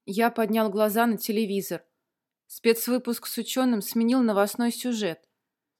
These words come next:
Но в центре внимания все равно осталась Сьерра-Леоне. Только теперь в новости попала информация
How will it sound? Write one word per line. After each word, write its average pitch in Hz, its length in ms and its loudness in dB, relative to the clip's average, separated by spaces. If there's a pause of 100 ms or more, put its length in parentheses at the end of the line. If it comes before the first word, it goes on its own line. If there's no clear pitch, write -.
Но 202 140 0
в 202 60 -6
центре 226 360 0
внимания 226 640 2 (360)
все - 200 0
равно 233 320 4
осталась 233 440 2
Сьерра-Леоне. 214 880 0 (680)
Только 214 260 0
теперь 254 380 0
в 214 80 0
новости 214 400 0
попала 208 400 4
информация 220 1000 0